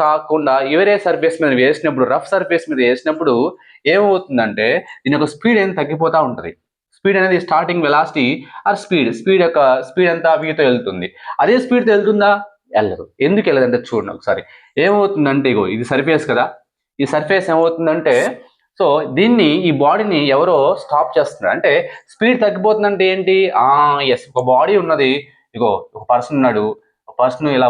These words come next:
మూవ్ అవుతా ఉన్నాడు, మూవ్ అవుతా ఉండుంటే ఎవరో వచ్చి ఇలా స్టాప్ చేశారనుకోండి, ఏమవుతుంది? ఆ పర్సన్ సడన్గా ఆగిపోతాడు. In the same way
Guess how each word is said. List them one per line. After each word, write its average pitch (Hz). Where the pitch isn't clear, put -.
మూవ్ 131
అవుతా 135
ఉన్నాడు, 101
మూవ్ 147
అవుతా 170
ఉండుంటే 139
ఎవరో 143
వచ్చి 131
ఇలా 131
స్టాప్ 135
చేశారనుకోండి, 135
ఏమవుతుంది? 156
ఆ 123
పర్సన్ 160
సడన్గా 156
ఆగిపోతాడు. 123
In 127
the 135
same 269
way 139